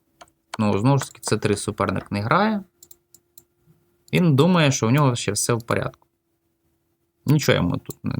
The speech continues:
не, не це. Кінь все закрив. Закрив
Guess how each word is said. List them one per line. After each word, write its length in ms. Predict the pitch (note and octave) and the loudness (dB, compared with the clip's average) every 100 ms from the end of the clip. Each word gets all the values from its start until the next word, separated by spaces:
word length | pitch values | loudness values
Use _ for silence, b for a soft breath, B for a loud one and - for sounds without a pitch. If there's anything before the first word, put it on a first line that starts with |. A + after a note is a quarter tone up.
| - | -8
не, 140 | G#2 | -6
не 200 | G#2+ - | -6 -8
це. 160 | - - _ _ - _ _ _ _ | -12 -20 _ _ -20 _ _ _ _
Кінь 240 | F#3+ F3 | 2 2
все 380 | B2+ - C#3 B2+ | 0 2 2 2
закрив. 420 | A#2+ A#2 G#2+ - - C#3 - _ _ B B B B B B _ - - | 0 -2 -4 -4 -12 -18 -18 _ _ B B B B B B _ -20 -8
Закрив 540 | G2+ - A#2 A2+ F#2+ | -8 -4 -2 0 -2